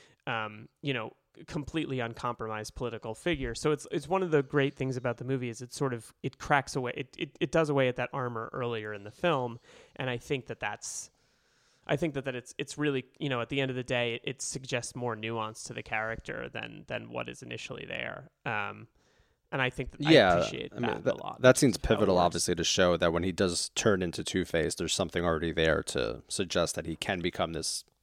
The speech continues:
Speaker 2: like, maniacal, homicidal, like, maniac. Totally, yeah.
Speaker 1: Let's talk about, very briefly, S-, Lucius Fox and mass surveillance,
Speaker 2: <laughs>
Speaker 1: because I think it's such a,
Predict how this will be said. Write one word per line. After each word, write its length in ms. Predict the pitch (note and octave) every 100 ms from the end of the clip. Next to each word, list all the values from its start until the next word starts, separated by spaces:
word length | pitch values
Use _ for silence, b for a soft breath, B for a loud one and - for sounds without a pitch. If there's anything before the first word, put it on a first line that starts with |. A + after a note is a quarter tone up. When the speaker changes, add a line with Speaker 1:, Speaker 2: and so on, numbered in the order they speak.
| -
Speaker 2:
like, 200 | - -
maniacal, 960 | - G2+ G2 F2+ E2+ D#2+ D#2+ D2+ - - -
homicidal, 640 | F2+ - E2+ E2 D#2+ - - -
like, 100 | -
maniac. 480 | F#2 E2 D#2+ - -
Totally, 380 | B2 F#2+ F2+ F#2
yeah. 120 | E2 - _ - - _ _ _ -
Speaker 1:
Let's 300 | E3+ G3+ -
talk 220 | - B3+
about, 340 | A#3 G3+ F#3+ C#3+
very 220 | D3+ E3
briefly, 580 | C#3+ D#3+ - C#3+ C3 A#2
S-, 180 | - -
Lucius 400 | D#3 D#3 - D3+
Fox 560 | - C#3 C3 D3 - - -
and 240 | C3 A#2+
mass 260 | A2+ A2+ G2
surveillance, 880 | - - G#2+ G2+ G#2 - - - D4+
Speaker 2:
<laughs> 40 |
Speaker 1:
because 320 | C#3 D3 D3+
I 100 | C#3
think 460 | F#2+ C#3+ E3+ E3 D3+ b b b b b b b b b _ _
it's 160 | F#3+ -
such 200 | A#3
a, 40 | -